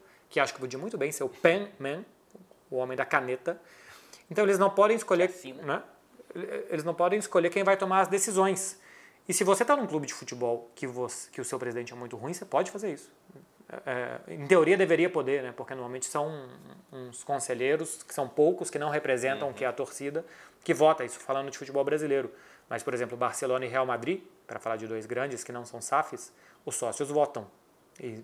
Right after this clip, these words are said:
Speaker 1: é uma votação maciça, realmente. São milhares e milhares de pessoas que vão votar, tem debate na televisão e tal, pra acompanhar como que é esse processo.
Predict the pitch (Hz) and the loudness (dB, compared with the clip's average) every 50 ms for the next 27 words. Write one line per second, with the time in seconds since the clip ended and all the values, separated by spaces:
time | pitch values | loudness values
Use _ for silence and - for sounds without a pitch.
0 | - - - 120 110 113 117 110 - 123 117 120 - 127 117 - - 123 127 135 | -14 -10 -10 -8 -6 -6 -8 -8 -8 -8 -8 -2 -2 -2 -2 -2 -6 -4 -2 -2
1 | 147 - - - 180 175 - 139 110 120 117 107 104 104 - - - 120 117 117 | 0 0 0 0 0 0 0 0 -2 -2 -4 -6 -8 -14 -16 -16 -12 -12 -12 -10
2 | 120 127 143 151 143 127 117 120 131 147 139 151 165 165 160 135 120 117 123 127 | -8 -4 -2 0 2 2 2 2 2 0 -2 -4 -4 -2 -2 0 0 0 0 -2
3 | - - 143 127 - - 120 117 - - 151 123 120 127 135 131 143 170 170 - | -2 -4 -6 -6 -6 -8 -8 -8 -6 -6 -4 -2 0 -2 0 2 2 2 4 4
4 | - 120 131 147 151 143 - 135 131 131 135 135 131 143 139 120 123 123 123 - | 4 4 6 6 4 4 2 -4 -6 -6 -8 -4 -2 -2 0 2 0 0 0 -2
5 | - 131 120 - 135 131 135 143 147 127 127 127 143 151 147 127 117 113 - 127 | -6 -10 -10 -8 -6 -6 -6 -6 -4 -4 -2 -2 -2 -4 -4 -6 -8 -6 -4 -2
6 | 123 131 - - - - - - - - _ - - 120 117 135 131 - 135 127 | -2 -4 -6 -12 -18 -20 -20 -20 -20 -20 _ -4 -4 -2 -2 -2 -2 -2 0 0
7 | 127 127 143 135 131 131 - 139 127 - - - 170 156 - 127 117 - - | 0 0 -2 -4 -6 -6 -6 -6 -6 -6 -2 -2 -2 0 0 -2 -4 -4 -8